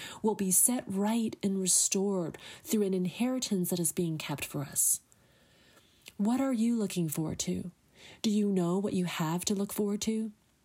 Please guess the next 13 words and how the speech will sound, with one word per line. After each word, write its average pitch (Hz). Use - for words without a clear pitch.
N 240
T 240
Wright 170
wrote 175
a 170
great 196
book 180
about 147
this 156
called 156
Surprised 180
by 156
Hope. -